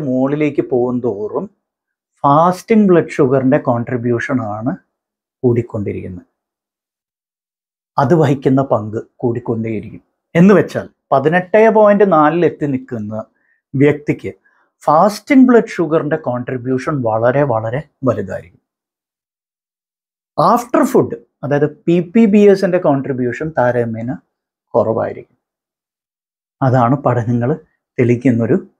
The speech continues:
സത്യം. തീർന്നില്ല. ഈ പതിനെട്ടേ പോയിന്റ് നാല് എച്ച് ബി എ വൺ സി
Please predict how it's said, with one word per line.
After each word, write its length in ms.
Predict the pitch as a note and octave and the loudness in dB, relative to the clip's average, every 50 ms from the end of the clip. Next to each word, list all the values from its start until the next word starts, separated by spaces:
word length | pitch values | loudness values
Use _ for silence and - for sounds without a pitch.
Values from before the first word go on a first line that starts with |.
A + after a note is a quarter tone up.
| _ _ - - | _ _ -12 -8
സത്യം. 340 | - - - _ - - - _ _ _ _ _ _ _ _ _ _ _ _ - | -8 -8 -8 _ -18 -20 -20 _ _ _ _ _ _ _ _ _ _ _ _ 0
തീർന്നില്ല. 340 | - A#3 A3+ F#3+ C3+ G2 - - _ _ _ _ _ _ _ _ _ _ _ _ - | 2 2 4 2 2 0 -2 -8 _ _ _ _ _ _ _ _ _ _ _ _ 0
ഈ 20 | G3+ A#3+ - | 0 2 2
പതിനെട്ടേ 440 | F#3 F3 F3 G3 G#3+ G#3+ G#3+ A#3 A3 G3+ | 2 4 4 4 4 4 4 2 4 4
പോയിന്റ് 240 | G#3+ G#3 G#3 G3 G#3 G3+ | 4 4 4 4 2 2
നാല് 180 | F#3+ F#3 F#3 F3+ | 2 2 2 0
എച്ച് 160 | F3+ - - D#3 | -2 -2 0 2
ബി 60 | F3 E3 | 2 2
എ 40 | D#3 | 2
വൺ 80 | E3 D3+ - | 0 -4 -4
സി 100 | - | -4